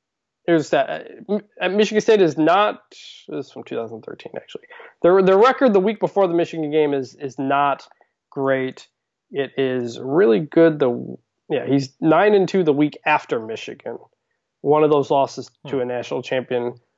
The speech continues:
Speaker 1: Ohio State team. They are not very good the week before Michigan.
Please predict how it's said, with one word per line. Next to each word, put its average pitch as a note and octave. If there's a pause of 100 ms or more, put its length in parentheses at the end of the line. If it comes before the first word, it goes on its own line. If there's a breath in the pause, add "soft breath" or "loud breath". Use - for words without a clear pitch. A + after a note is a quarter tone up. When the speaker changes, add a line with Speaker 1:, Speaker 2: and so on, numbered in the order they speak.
Speaker 1:
Ohio B2+
State A#2
team. -
They D3
are C#3
not F#3
very D#3
good C#3+
the C3+
week C#3
before B2
Michigan. -